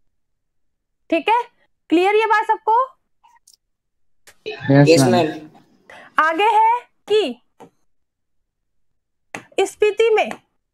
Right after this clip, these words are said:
Speaker 1: कभी-कभी बारिश होती है, कभी-कभी,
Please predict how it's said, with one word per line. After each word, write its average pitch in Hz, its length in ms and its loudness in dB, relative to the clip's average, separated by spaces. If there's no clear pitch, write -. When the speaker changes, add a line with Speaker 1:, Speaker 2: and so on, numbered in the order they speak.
Speaker 1:
कभी-कभी 339 720 -2
बारिश 294 520 -4
होती 220 280 -10
है, 202 180 -16
कभी-कभी, 330 720 -2